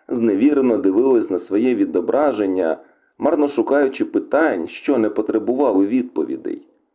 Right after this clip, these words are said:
Її сорочка бачила більше, ніж варто було бачити,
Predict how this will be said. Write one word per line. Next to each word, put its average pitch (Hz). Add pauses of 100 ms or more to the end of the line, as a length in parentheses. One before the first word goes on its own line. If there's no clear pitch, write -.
(420)
Її 147
сорочка 160
бачила 113
більше, 113
ніж 95
варто 120
було 87
бачити, 95